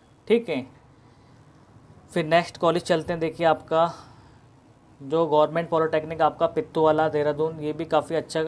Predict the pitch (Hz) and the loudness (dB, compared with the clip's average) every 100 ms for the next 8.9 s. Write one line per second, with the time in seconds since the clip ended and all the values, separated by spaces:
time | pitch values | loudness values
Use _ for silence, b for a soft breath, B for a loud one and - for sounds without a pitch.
0 | - 151 147 143 151 151 147 147 147 135 | -4 -2 -2 -4 -4 -2 -2 0 0 0
1 | - 156 151 147 143 147 147 147 147 151 | -2 -4 0 -2 0 -4 -2 -8 -6 -8
2 | 147 156 143 139 139 147 143 139 147 156 | -6 -6 -6 -6 -2 -2 -2 -8 -8 -8
3 | b b b b b b 151 165 170 160 | b b b b b b 0 0 0 -6
4 | 165 165 180 185 185 175 160 170 170 160 | -4 -2 -2 -2 -2 0 0 0 2 0
5 | - 160 160 180 160 156 170 160 - - | 0 -4 -2 -4 -2 -2 0 0 -2 -6
6 | 170 180 180 151 147 156 156 160 156 156 | -2 0 -2 -6 -2 0 0 -4 -2 -2
7 | 156 156 151 156 165 165 - - 135 151 | -2 0 0 0 -4 -6 -16 -14 0 2
8 | 185 - - 156 151 151 139 165 180 | 2 -2 0 2 4 0 -2 -10 -14